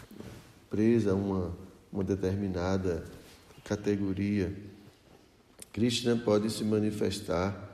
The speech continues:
da forma como ele quer se manifestar, né? Mas, apesar de, por exemplo, ele se manifestar ou se, so-, se tornar visível, né, como um peixe,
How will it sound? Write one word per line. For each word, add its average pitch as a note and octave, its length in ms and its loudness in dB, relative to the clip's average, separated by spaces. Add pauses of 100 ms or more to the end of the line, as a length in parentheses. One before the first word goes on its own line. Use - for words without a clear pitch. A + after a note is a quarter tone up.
(760)
da A2 160 -2
forma B2 420 2
como A2 300 2
ele A2 200 2
quer G#2+ 240 2
se A2 160 -6
manifestar, F#2 880 -4 (640)
né? - 100 -12 (600)
Mas, A2+ 580 4 (160)
apesar B2+ 880 4
de, - 80 -12
por A2+ 220 4
exemplo, A2 540 2
ele G2+ 180 0
se - 140 -4
manifestar G2+ 1080 0 (960)
ou F#2+ 180 0
se, F#2+ 220 -4
so-, - 340 -2
se - 180 -2
tornar A2+ 340 4
visível, A2 840 2 (600)
né, G#2+ 180 2 (680)
como A#2 260 0
um G#2 180 -2
peixe, - 840 2